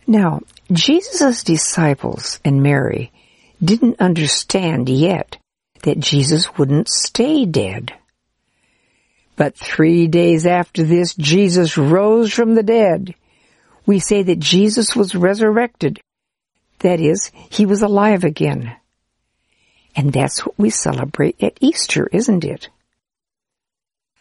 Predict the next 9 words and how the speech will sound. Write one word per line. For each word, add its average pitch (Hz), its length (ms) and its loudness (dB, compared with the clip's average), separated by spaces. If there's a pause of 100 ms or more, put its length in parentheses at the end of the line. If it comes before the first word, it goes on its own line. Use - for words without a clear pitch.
(160)
How 190 380 2
happy 147 760 0 (140)
Mary 135 320 2
must 135 300 -2
have 139 100 0
been 127 200 2
after 131 300 0
that 127 240 -2
happened. - 560 -8